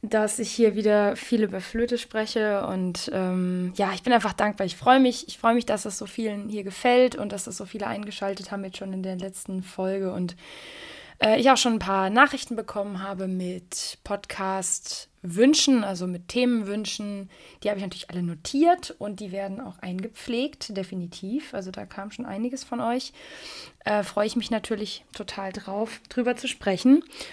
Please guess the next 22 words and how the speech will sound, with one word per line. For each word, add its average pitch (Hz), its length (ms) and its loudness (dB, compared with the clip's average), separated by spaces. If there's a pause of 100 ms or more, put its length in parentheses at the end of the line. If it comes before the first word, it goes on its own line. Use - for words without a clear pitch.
(260)
Und 262 480 12
ja, 233 320 8
heute 277 300 8
soll's 214 400 2
um 254 320 0
Klang 170 480 0
gehen. 180 340 -10
Denn 262 440 6
in 247 200 4
dem 277 160 6
Moment, 220 480 4
wo 202 80 -2
diese 190 220 -4
Podcast-Folge 180 920 -2
online 180 400 -4
geht, 214 500 0
äh, 226 320 6
sitze 262 340 0
ich 269 120 -2
gerade 202 760 2 (560)
dann 185 440 2
im 202 500 0